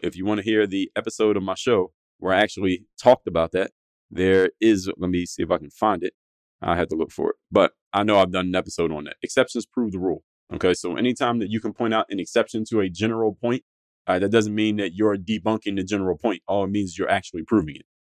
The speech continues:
Because if you can point out the exceptions, that means that the rule is still the rule. Okay, so that's why we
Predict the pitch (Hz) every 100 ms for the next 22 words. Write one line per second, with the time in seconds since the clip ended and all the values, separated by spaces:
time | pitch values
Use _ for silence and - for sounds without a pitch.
0 | - 92 90 - 85 104 113 98 - 151
1 | 147 135 135 113 110 101 147 139 - 95
2 | 85 107 113 110 101 92 92 123 107 98
3 | 117 101 90 98 73 _ _ _ _ -
4 | 98 - 98 82 98 110 113 113 110 107
5 | - _ - 92 101 104 98